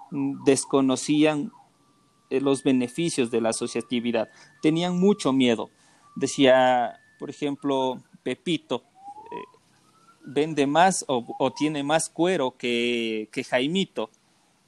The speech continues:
Y Jaimito decía, "No, pues, ¿yo cómo le voy a hacer ganar a, a Pepito todo ese dinero?". Y, y, y así empezaba el, el temor entre ellos y, y la revancha también. Pero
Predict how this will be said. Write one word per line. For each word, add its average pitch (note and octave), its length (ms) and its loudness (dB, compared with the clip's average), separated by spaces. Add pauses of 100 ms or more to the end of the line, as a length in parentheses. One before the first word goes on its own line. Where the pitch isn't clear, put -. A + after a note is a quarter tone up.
(140)
Y A#2+ 260 -6
Jaimito C#3+ 540 -2
decía, C3+ 300 -4
"No, D3+ 280 -4
pues, A#2+ 200 -6 (140)
¿yo C3 140 -6
cómo C#3 260 -2
le B2+ 100 0
voy B2 180 0
a A#2+ 40 -2
hacer A#2+ 220 -4
ganar A#2+ 340 2
a, A#2 80 6
a A#2+ 220 -2
Pepito A#2+ 640 -6 (280)
todo B2+ 160 -4
ese A2+ 220 -6
dinero?". A#2 420 -2
Y, G#2+ 160 -4 (200)
y, A#2 600 -4 (260)
y C#3 200 0
así F3 320 0
empezaba C#3+ 720 2 (400)
el, A2+ 560 -4 (1400)
el C3 200 2
temor C#3 420 4
entre B2 300 -2
ellos A2+ 280 -8
y, A#2+ 220 -4 (680)
y C#3 100 -4
la C3+ 140 4
revancha C3 500 -2
también. A2 380 -8 (640)
Pero F3+ 680 -2